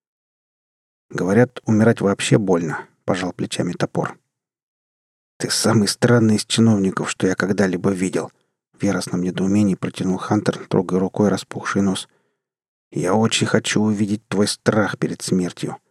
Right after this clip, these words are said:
Не просто боль и агонию, а ужас в глазах». «Попробуй неожиданно гавкнуть», — предложил топор. «Не исключено, что я напугаюсь». «Издеваешься, сучёныш», —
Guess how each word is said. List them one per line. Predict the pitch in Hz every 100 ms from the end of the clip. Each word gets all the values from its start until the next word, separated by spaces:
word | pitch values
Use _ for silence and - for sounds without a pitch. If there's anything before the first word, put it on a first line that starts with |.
| _ _ _ _ -
Не | 117
просто | - 117 127 -
боль | 98 104 117 90 -
и | -
агонию, | 98 98 110 107 92 73 - - _
а | - -
ужас | 95 110 110 98 - -
в | 92
глазах». | 95 90 80 71 - _ _ _ _ _ _ _ _ _ _ _ _ _ _ _ _ _
«Попробуй | - - - 185 165
неожиданно | 139 131 135 131 127
гавкнуть», — | 104 107 - - - - - -
предложил | - 92 87
топор. | 85 - - - - _ _ _
«Не | 117
исключено, | 110 120 - 127 151
что | - -
я | 92
напугаюсь». | 123 165 98 90 - - _ _ _ _ _ _ _ _ -
«Издеваешься, | 92 - 95 92 92 90 82 - -
сучёныш», — | - - 123 - 110 92 80 - -